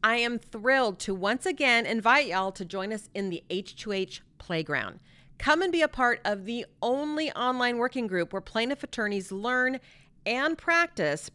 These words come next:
proven trial skills in a safe place while having fun. Simon Says, "Become the lawyer you were born to be." Visit sorry swears dot com forward slash play and join the waitlist. Ready, set,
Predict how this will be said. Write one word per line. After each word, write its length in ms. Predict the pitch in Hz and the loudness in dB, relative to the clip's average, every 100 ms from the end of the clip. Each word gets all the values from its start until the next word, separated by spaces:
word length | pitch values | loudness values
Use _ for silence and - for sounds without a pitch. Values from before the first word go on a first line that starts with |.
| - | -18
proven 480 | - 233 214 226 | -2 -2 0 -2
trial 320 | 226 - 196 202 | -2 -2 -2 -2
skills 400 | - 180 170 - | -4 -2 -2 -4
in 120 | 180 | -6
a 60 | |
safe 380 | 170 - 208 226 | -6 -4 -4 -4
place 500 | - 196 190 185 - - - - - | -2 0 0 -2 -10 -20 -20 -20 -16
while 460 | 170 175 165 165 170 | -8 2 6 6 4
having 340 | 165 151 151 | 0 -2 -6
fun. 420 | - 147 101 - - - - - _ | -4 -4 -4 -8 -20 -20 -20 -20 _
Simon 460 | - 214 240 285 | 0 4 4 4
Says, 480 | 220 180 160 160 160 - _ | 0 2 4 2 -4 -16 _
"Become 280 | 175 185 165 | -8 -4 -4
the 100 | 160 | -2
lawyer 260 | 156 151 | -2 -2
you 140 | 147 151 | -4 -6
were 80 | 147 | -6
born 280 | 147 143 | -6 -8
to 100 | 143 | -8
be." 340 | 135 175 135 - _ _ _ - - | -8 -6 -6 -12 _ _ _ -20 -20
Visit 320 | - 202 208 208 | -2 0 0 -6
sorry 320 | - 202 214 | 0 0 0
swears 400 | 220 202 214 180 | -2 -2 -2 -4
dot 300 | 170 196 - | -2 -2 -2
com 380 | - 196 196 202 | -6 -4 -4 -6
forward 320 | 180 156 196 | -6 -6 -6
slash 400 | - 214 214 - | -4 -4 -4 -12
play 680 | - - 214 175 156 165 - | -16 -4 0 2 2 0 -4
and 220 | 165 165 | -6 -6
join 320 | 170 160 180 | -4 -4 -4
the 140 | 190 | -4
waitlist. 680 | 185 180 123 110 - - - - - | -2 -2 -4 -10 -10 -16 -18 -20 -6
Ready, 640 | 156 160 196 269 349 415 - _ _ | 2 2 4 2 0 -2 -6 _ _
set, 920 | - - - 202 190 262 392 - - | -10 -8 4 8 10 10 6 2 -8